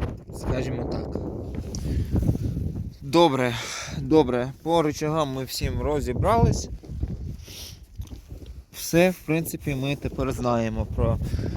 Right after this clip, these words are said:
дану техніку. Тракторний бригадир, нагадую, завжди сп-, готовий співпрацювати з вами.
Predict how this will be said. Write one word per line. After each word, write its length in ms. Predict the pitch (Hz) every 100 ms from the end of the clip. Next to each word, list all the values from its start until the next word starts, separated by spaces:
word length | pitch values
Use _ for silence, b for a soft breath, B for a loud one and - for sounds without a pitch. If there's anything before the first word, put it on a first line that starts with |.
| B
дану 500 | - - 135 123 120
техніку. 500 | - 117 - - - - - - - - - - - - - - - - -
Тракторний 460 | 131 - 135 139
бригадир, 540 | 135 151 165 165 226 196
нагадую, 640 | 156 156 156 139 135 127
завжди 500 | 117 127 123 120 123
сп-, 260 | 120 - -
готовий 360 | 131 135 143 131
співпрацювати 760 | - 143 143 139 151 151 170
з 60 | 160
вами. 340 | 196 202 175